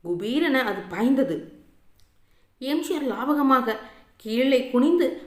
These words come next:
பதுங்கிக் கொண்டார். புலி தொப்பென்று விழுந்தது.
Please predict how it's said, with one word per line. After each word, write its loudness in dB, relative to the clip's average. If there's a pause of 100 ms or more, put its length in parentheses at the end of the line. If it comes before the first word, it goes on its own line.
(140)
பதுங்கிக் 4
கொண்டார். -2 (500)
புலி 4 (260)
தொப்பென்று 2
விழுந்தது. 0